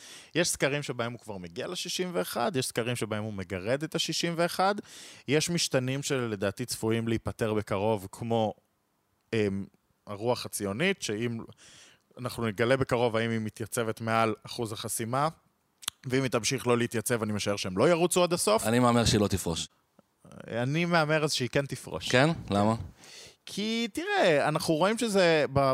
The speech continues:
Speaker 1: בסקר האחרון של שתים עשרה, לדעתי, זה כבר היה על אחוז נקודה שתיים, שזה
Speaker 2: כן, אבל אם זה הקמפיין האחרון שלך, תרוץ
Speaker 1: ש-,
Speaker 2: אותו עד הסוף.
Speaker 1: שזה שאריות ופירורים. ויש גם משהו, א', באחריות, וב', ב-, בכבוד, לדעתי, של מועמדים לא להגיע עם, אה,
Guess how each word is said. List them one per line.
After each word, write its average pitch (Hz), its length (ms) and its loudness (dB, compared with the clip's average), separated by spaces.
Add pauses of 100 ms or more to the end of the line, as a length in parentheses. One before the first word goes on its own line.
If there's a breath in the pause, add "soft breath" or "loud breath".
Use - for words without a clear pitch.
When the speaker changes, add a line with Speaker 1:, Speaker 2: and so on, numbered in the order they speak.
Speaker 1:
בסקר 151 420 -2
האחרון 127 380 0
של 110 160 -2
שתים 110 240 -2
עשרה, 135 180 -2
לדעתי, 95 260 -4
זה 95 60 -14
כבר 87 180 -8
היה 85 140 0
על 117 100 0
אחוז 110 280 -6
נקודה 98 320 -6
שתיים, 92 560 -4
שזה 90 500 -6
Speaker 2:
כן, - 60 4
אבל 156 160 6
אם 185 80 6
זה 175 140 6
הקמפיין 143 440 2
האחרון 113 380 4
שלך, 110 160 0 (120)
תרוץ 202 200 2
Speaker 1:
ש-, - 20 0
Speaker 2:
אותו 233 140 4
עד 226 80 2
הסוף. 220 260 4
Speaker 1:
שזה 113 140 -2
שאריות 120 420 2
ופירורים. 110 640 -2 (460 loud breath)
ויש 117 1000 2
גם 180 200 2
משהו, 175 560 2
א', 165 140 6 (120)
באחריות, 156 680 2 (100)
וב', 120 240 -2 (160)
ב-, 151 80 2 (380)
בכבוד, 123 480 -2
לדעתי, 190 560 0 (400 loud breath)
של 123 180 -4
מועמדים 120 580 0
לא 143 180 4
להגיע 135 600 0
עם, 113 300 -4
אה, 98 720 -6